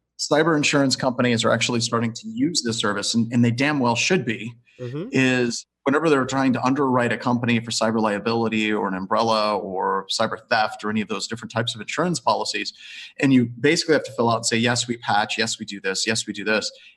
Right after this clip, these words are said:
Speaker 1: And if they get a scorecard back that says, "No, you're running server two thousand three at the edge of your environment and your secure-, security scorecard sucks," it's going to impact your insurance, your ability to get insurance, and your premiums. So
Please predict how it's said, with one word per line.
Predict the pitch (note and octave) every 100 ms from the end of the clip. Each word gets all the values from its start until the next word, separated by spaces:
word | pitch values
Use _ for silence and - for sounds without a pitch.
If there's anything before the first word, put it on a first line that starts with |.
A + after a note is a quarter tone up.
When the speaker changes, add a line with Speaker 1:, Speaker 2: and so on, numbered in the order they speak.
| _
Speaker 1:
And | C3+
if | B2
they | C3
get | D3+ D3+
a |
scorecard | - C#3 F#3 C3+ A#2+
back | A2+ A2 A2+
that | G2+
says, | B2 A#2
"No, | C3+ D3+
you're | B2 C#3+
running | D3 C#3 A#2+
server | - C#3 B2+
two | - C3
thousand | C3 B2 A#2 A2
three | - C3+
at | A2 -
the | G#2+
edge | A#2
of | A2+
your | A2+ G#2
environment | G2 B2 C3+ B2+ G#2+ -
and | A2
your | G2+
secure-, | - - C#3+ D3+
security | - - - - C3+ A#2 -
scorecard | - - D#3+ - F#2+
sucks," | - - - - D3+ - - - _ _ - _
it's | D3+ -
going | - C#3+ E3
to | C3+
impact | A#2+ A2 A2+ G#2+ -
your | A2
insurance, | G#2 - A#2+ F#2+ -
your | A2+
ability | B2 D#3 D#3 A2+
to |
get | A2+ G2+
insurance, | - G#2 G#2 - C3
and | B2
your | A2+
premiums. | - B2+ A2 E2+ F2 - _ - - -
So | - D3+ C#3 C#3